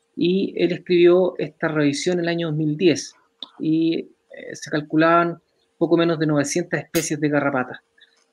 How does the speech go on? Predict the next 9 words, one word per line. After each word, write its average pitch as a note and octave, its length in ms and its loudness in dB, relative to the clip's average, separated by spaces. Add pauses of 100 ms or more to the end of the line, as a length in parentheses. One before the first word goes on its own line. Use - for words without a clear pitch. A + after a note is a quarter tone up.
de D3 80 4
las D3 120 4
cuales, D#3+ 640 2
eh, - 320 -4 (300)
eran D#3+ 200 0
setecientas D3 640 -6
dos D#3 120 -4
garrapatas D3 460 -2
duras G3 420 0